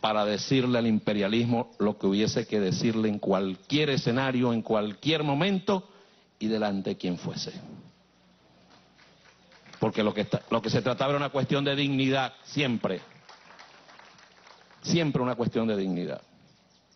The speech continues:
Esa derecha que hoy trata de formarse allá en, en Cuba, no tengan dudas, ellos van a volver a intentarlo.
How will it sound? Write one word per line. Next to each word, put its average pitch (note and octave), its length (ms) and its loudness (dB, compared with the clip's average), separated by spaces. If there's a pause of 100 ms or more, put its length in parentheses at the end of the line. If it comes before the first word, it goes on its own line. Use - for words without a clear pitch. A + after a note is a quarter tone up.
(2750)
Esa G#2 380 0
derecha G#2+ 600 0 (2250)
que G2 140 2
hoy G#2+ 400 2 (340)
trata F#2+ 320 0
de G#2+ 120 2
formarse G#2 520 -2
allá A2 160 -2
en, A#2+ 180 -6 (840)
en G2 200 -2
Cuba, C3 300 0 (1600)
no F#2 180 0
tengan B2 360 2
dudas, A#2+ 440 0 (300)
ellos - 200 2
van A2 160 2
a C#3+ 40 2
volver A2 280 2
a G2 40 -2
intentarlo. A2 680 -2